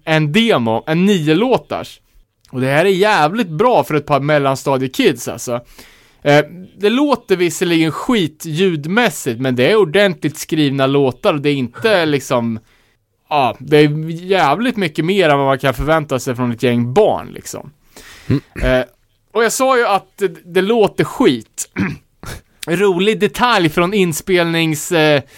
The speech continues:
Speaker 1: sektionen för den här demon, det är att, att Anthony Cominale sjunger i den inbyggda micken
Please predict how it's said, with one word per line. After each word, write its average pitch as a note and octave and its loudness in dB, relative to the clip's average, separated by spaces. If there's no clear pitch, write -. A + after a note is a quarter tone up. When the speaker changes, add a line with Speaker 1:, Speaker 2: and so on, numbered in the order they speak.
Speaker 1:
sektionen G#3 0
för D#3 -4
den D3+ 0
här C#3+ 2
demon, E3+ 0
det B2+ 0
är C#3 4
att, C#3 -4
att D3 0
Anthony E3+ 0
Cominale F#3 2
sjunger A3 2
i G#3+ 2
den F3+ 0
inbyggda F#3+ 0
micken C3+ -2